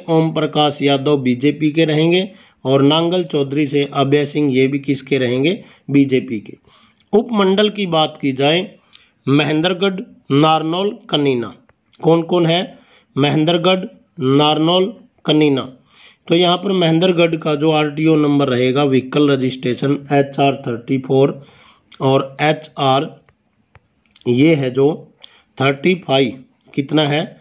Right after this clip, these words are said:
एचआर थर्टी फ़ाइव। कनीना का रहेगा एचआर एटी टू। यदि आपको ये वीडियो पसंद आई है तो हमारी इस वीडियो को लाइक करें,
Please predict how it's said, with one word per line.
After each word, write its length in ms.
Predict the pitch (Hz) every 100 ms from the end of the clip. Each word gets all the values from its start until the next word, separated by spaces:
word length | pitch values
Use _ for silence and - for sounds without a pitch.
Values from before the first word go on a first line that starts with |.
| _ -
एचआर 440 | 139 143 143 139 -
थर्टी 280 | 123 - 143
फ़ाइव। 320 | 147 165 190 - _ -
कनीना 440 | 160 170 180 180 175
का 140 | 170
रहेगा 460 | 151 147 143 151 151 151
एचआर 520 | 139 135 135 135 165 - _ _ -
एटी 400 | 139 139 160 233 - - _ _ 160
टू। 200 | 123 - - _ _ _ _ _ _ _ -
यदि 300 | 151 170 202
आपको 300 | 185 - 180
ये 120 | 180
वीडियो 320 | 175 160 165 160
पसंद 380 | 147 143 147
आई 140 | 147 147
है 160 | 160 190 - _ _ _
तो 100 | 151
हमारी 340 | 147 151 156 165
इस 160 | 160
वीडियो 320 | 147 143 147
को 120 | 139 139
लाइक 380 | 131 135 135
करें, 400 | - 151 165 -